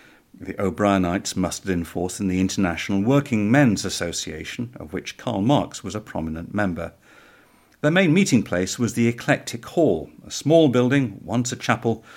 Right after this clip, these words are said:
which stood very close to here on Denmark Place, parallel to Denmark Street to its north, and which was demolished in the eighteen eighties.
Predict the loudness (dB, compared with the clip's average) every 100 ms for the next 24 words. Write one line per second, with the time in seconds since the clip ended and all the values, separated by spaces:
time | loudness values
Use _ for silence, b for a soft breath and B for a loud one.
0 | B B B -6 -4 0 0 4 4 4
1 | 2 2 2 0 -2 0 2 2 4 4
2 | 4 0 -2 -10 -4 -2 -2 -4 -8 _
3 | _ _ _ -8 -2 0 0 -2 -4 -6
4 | -4 -2 -6 -8 -8 -8 -6 -8 -6 -4
5 | -2 -4 -10 b b b b b b -6
6 | -2 -2 -2 -6 -2 2 4 4 0 -4
7 | -4 -2 -2 -4 -6 -4 -4 -6 -10 -10